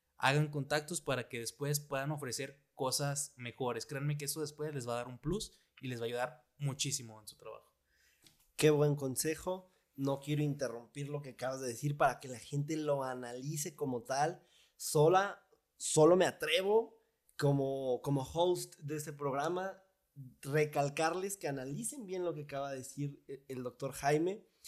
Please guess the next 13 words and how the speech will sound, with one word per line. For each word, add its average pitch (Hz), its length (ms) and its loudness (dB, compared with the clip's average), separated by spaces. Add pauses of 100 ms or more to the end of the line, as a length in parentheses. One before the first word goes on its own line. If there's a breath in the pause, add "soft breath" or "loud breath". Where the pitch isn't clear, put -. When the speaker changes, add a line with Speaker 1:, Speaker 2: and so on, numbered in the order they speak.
(600 loud breath)
Speaker 2:
y 151 120 4
lo 165 120 10
refuercen 180 600 2
un 226 140 -2
poquito 226 640 0
o, 151 120 4
o, 151 300 2
o 151 180 2
lo, 147 360 0
lo, 143 380 -2
lo 143 180 -6
traten 156 400 0
de, 160 480 2